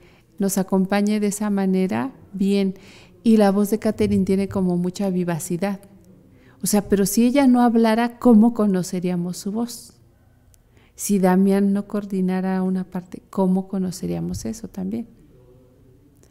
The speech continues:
Si Alan no hiciera ese flyer, ¿cómo sabríamos lo que sabe hacer?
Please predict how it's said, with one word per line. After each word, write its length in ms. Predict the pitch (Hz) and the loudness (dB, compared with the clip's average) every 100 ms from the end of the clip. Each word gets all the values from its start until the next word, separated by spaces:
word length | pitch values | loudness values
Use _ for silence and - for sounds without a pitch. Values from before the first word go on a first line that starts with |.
| _ _ _ - | _ _ _ -18
Si 420 | - - - 196 | -12 -8 0 4
Alan 460 | 196 196 196 190 185 | 6 6 4 2 2
no 120 | 190 | 2
hiciera 760 | 190 190 196 190 190 180 180 180 - - - - - - - - - - - - - | 0 0 -2 -2 0 0 -2 -6 -14 -20 -20 -20 -20 -20 -20 -20 -20 -20 -20 -16 -2
ese 340 | 196 190 196 | 0 0 -4
flyer, 560 | - 185 185 190 214 - - - | 0 0 2 0 -4 -8 -20 -8
¿cómo 300 | 196 196 202 | -2 -2 -2
sabríamos 880 | 208 190 196 269 269 190 160 - 170 | -2 -2 -2 0 0 -2 -6 -10 -6
lo 180 | 175 | -6
que 120 | 175 175 | -6 -6
sabe 280 | 190 180 | -4 -4
hacer? 280 | 175 - 180 | -4 -8 -10